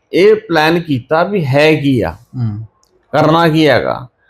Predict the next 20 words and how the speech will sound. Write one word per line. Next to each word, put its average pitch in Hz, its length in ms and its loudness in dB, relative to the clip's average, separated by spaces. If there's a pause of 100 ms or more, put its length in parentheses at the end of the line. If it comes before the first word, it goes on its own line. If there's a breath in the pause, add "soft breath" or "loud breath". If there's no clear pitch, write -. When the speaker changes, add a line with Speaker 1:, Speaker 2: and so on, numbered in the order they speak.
(160)
Speaker 1:
ਸਾਰੇ 196 360 2
ਚੱਕਰਾਂ 170 540 0
'ਚ 151 40 -6
ਪੈ, 143 260 2
ਮੈਨੂੰ 156 240 -2
ਕਹਿੰਦੇ, 180 180 0
"ਦੱਸੋ 165 300 -4
ਜੀ 180 120 -2
ਕਰਨਾ 139 320 -2
ਕੀ?" 131 60 2
ਮੈਂ, 151 120 -2
"ਕਰਨਾ 196 400 0
ਕੀ, 208 140 0
ਪਹਿਲਾਂ 190 360 0
ਆਪਣਾ 185 280 -2
ਕੰਮ 165 340 -2
ਇਹ 151 200 0
ਆ 156 40 2
ਵੀ 180 200 -4
ਇਹ 185 160 4